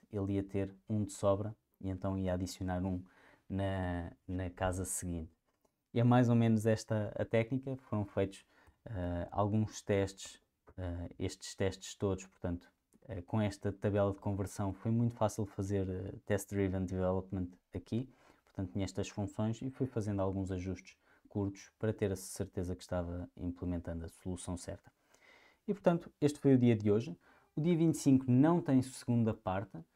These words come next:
A segunda parte do dia vinte e cinco, na verdade, eu ganho uma estrela do dia vinte e cinco se eu tiver resolvido todos os outros problemas. Portanto, ah, como eu entrei no dia vinte e cinco já com todos os dias resolvidos,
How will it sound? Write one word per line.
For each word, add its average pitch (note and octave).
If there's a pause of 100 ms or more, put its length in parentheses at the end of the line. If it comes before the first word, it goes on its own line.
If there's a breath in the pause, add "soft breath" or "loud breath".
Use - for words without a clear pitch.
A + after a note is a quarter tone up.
(240)
A A#2
segunda A#2
parte A2 (100)
do G#2
dia G#2
vinte G2+
e -
cinco, G#2
na G#2+
verdade, G2 (380)
eu G#2
ganho G#2+
uma B2
estrela A2 (100)
do G#2+
dia G#2+
vinte G2+
e -
cinco G#2
se -
eu A#2+
tiver A2+
resolvido G#2+ (140)
todos A#2+
os G#2
outros G#2
problemas. G2+ (440 soft breath)
Portanto, - (120)
ah, G#2
como A#2
eu A2+
entrei A2
no G#2+
dia G#2
vinte G#2
e -
cinco G#2
já G#2
com G#2
todos G2+
os G2+
dias G#2
resolvidos, G#2